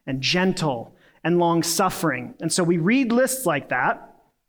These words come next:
which isn't bad, and we look at those descriptions,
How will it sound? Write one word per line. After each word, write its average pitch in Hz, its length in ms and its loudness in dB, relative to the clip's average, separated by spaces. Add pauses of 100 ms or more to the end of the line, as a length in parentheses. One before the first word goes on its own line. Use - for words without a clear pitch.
(420)
which 156 160 0
isn't 247 220 2
bad, 156 420 0
and 185 100 0
we 185 100 4
look 208 180 2
at 196 80 -2
those 214 180 2
descriptions, 196 800 0